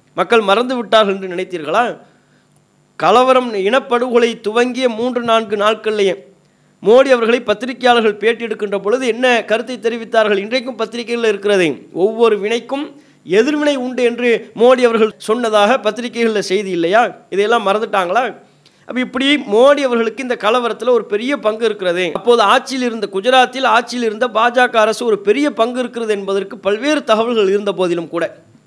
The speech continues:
குறிப்பா மிக முக்கியமான மூன்று தகவல்கள் எஸ் ஐ டியினுடைய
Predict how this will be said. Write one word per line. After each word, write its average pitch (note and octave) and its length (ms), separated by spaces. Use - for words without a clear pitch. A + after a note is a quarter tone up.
குறிப்பா A#3 520
மிக G#3+ 260
முக்கியமான B3 760
மூன்று C#4 800
தகவல்கள் A3 640
எஸ் G#3 280
ஐ D4+ 140
டியினுடைய A3+ 580